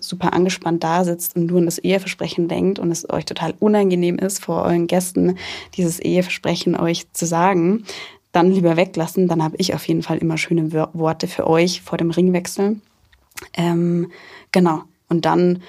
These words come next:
bei manchen Paaren, äh, beziehen wir die Trauzeugen und Trauzeuginnen noch immer noch mit ein. Ähm, also es tut sich immer so ein bisschen, ist immer so ein bisschen unterschiedlich. Aber ich sag auch immer, länger als fünfundvierzig Minuten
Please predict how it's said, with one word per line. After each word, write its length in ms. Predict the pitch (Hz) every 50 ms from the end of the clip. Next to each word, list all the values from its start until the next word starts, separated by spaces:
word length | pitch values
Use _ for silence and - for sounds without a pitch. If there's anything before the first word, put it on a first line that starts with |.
| - - - - - - - - - - - - - _ _ _ _ _
bei 100 | - 180
manchen 380 | 170 170 175 180 180 190 180
Paaren, 680 | 180 - - 175 170 170 175 180 180 180 180 185 - -
äh, 340 | 185 175 170 170 170 170 170
beziehen 300 | - 180 180 - - 196
wir 80 | 180 160
die 120 | 160 156
Trauzeugen 640 | - - - 180 202 - - - - 202 202 202 196
und 80 | 185 175
Trauzeuginnen 1000 | 180 175 180 190 196 - - 202 196 190 196 190 190 190 190 190 190 196 - - _
noch 240 | - - 196 185 185
immer 220 | - 202 196 185
noch 220 | 185 180 180 180 180
mit 180 | 190 185 -
ein. 580 | - 180 185 185 185 185 185 185 190 190 - - _
Ähm, 460 | - 175 170 165 170 170 175 180 - _ _ - -
also 180 | 156 156 160
es 260 | 160 156 - - - _ _ _ -
tut 180 | - - 175 -
sich 140 | - 165 -
immer 180 | 160 160 160
so 80 | 156 160
ein 100 | 156 151
bisschen, 400 | 156 151 - - 160 156 156 151
ist 120 | - - -
immer 160 | 160 156 151
so 140 | 151 - 160
ein 20 |
bisschen 220 | 156 - - - -
unterschiedlich. 640 | 156 156 - 160 - - 180 - - 160 160 - - -
Aber 220 | - 185 190 180 -
ich 80 | -
sag 220 | - 175 170 180 -
auch 120 | - 180
immer, 380 | - - 185 185 190 190 190 196 - - - - - - - - - _ _ _ _
länger 380 | _ - 170 175 180 202 196 -
als 140 | - - -
fünfundvierzig 520 | - 196 196 185 180 - 185 180 - 180
Minuten 720 | 185 175 175 185 196 196 190 - 190 190 185 185 185 190